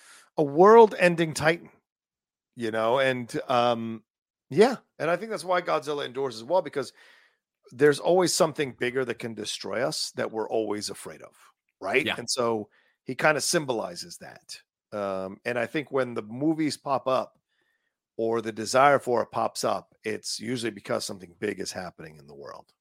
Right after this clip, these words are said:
Speaker 1: you know? And so we've seen over the last few years, you know, the kind of global conflicts that we've been having in such stark ways. So it just seemed to make sense to do these films, uh, now. Um,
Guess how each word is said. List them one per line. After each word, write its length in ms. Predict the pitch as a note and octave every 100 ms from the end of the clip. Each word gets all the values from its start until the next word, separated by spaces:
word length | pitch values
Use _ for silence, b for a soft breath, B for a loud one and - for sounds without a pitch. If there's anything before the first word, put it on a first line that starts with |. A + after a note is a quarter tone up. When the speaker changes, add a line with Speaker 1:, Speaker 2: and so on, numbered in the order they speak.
| _ _
Speaker 1:
you 100 | F2+ D#2+
know? 200 | D2 D2+
And 120 | D2+
so 320 | - D#2+ D2 _ b b b -
we've 120 | G#2
seen 220 | - C#3+
over 120 | C3+
the 80 | C3
last 220 | C3+ C#3
few 120 | - B2
years, 640 | A#2+ F3 C#3+ F#2 - -
you 100 | A2
know, 160 | G2+ G2
the 80 |
kind 220 | F#2+ A2+ G#2
of 60 |
global 400 | G#2+ A2 A2+ A2+
conflicts 540 | G#2 A#2 A#2+ A2 G2+ -
that 160 | G#2
we've 180 | G#2 F#2+
been 120 | G2
having 480 | F2 G#2 G#2 F#2 F2 _ _ _ _ -
in 80 | G2
such 300 | - G#2 -
stark 320 | A#2+ G#2 -
ways. 420 | C#3 F#3+ C3+ A#2
So 280 | - G#2+ G#2+
it 40 | -
just 180 | B2 - -
seemed 260 | B2 B2+
to 60 | A2
make 200 | A2+ G#2+
sense 560 | - F#3+ - - - - -
to 100 | -
do 180 | - F2
these 260 | - E2
films, 440 | - F3 D#2+ - - _ _ _ _ _ -
uh, 200 | F#2 F2
now. 300 | F2+ F2+ - _ b b b b b
Um, 500 | D#3+ F3+ F#3+ F#3 F#3